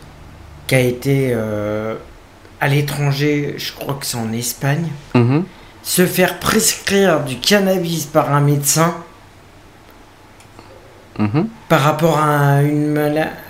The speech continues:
Speaker 1: à une maladie qu'elle avait. Et
Speaker 2: Alors.
Speaker 1: quand elle est revenue en France,
Speaker 2: Mhm.
Speaker 1: elle s'est, elle est passée en jugement. Or,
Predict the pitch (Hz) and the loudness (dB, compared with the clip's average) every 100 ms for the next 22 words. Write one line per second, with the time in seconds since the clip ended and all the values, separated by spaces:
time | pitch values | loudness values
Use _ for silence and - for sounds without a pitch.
0 | - 107 147 135 131 131 127 127 - - | -8 -4 -2 -2 -2 -2 -2 -4 -4 0
1 | 143 151 180 185 175 185 170 139 131 123 | 2 4 4 2 0 -2 0 0 0 -4
2 | 120 - - - - - - - - - | -10 -14 -20 -20 -10 -10 -10 -20 -20 -20
3 | - - - - - - - - 151 131 | -20 -20 -20 -20 -20 -20 -12 2 4 4
4 | 208 226 226 202 170 175 165 143 156 196 | 4 2 2 2 0 2 2 0 0 0
5 | 208 - - - - - - - - - | 0 -8 -14 -20 -20 -20 -20 -20 -20 -20
6 | - - - 113 147 202 - 151 143 156 | -20 -20 -2 4 4 2 -2 -2 0 -2
7 | 151 - - 160 156 151 160 170 185 151 | -2 -4 -6 0 0 0 -2 -2 -4 -4
8 | 139 123 123 - - - - - - - | -6 -6 -10 -14 -20 -20 -20 -20 -20 -20
9 | - - - 180 202 208 - | -12 -12 0 4 4 0 -8